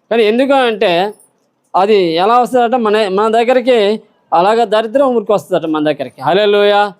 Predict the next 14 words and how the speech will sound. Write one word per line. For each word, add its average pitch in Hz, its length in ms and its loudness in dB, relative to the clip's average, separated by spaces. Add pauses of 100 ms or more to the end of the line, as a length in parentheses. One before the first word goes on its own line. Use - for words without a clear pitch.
(320)
మరి 156 120 -2
ఎంత 160 140 -2
పని 214 320 -2
చేసినా 202 320 0
కూడా, 185 360 0 (240)
ఎన్ని 185 200 2
సంవత్సరాలు 220 500 0
ఎగసా-, 185 500 0
చేసినా, 180 380 -2
ఎన్ని 180 140 0
సంవత్సరాలు 190 400 0
పంట 170 240 -2
పండించినా 165 480 -4
దరిద్రంగానే 156 800 -2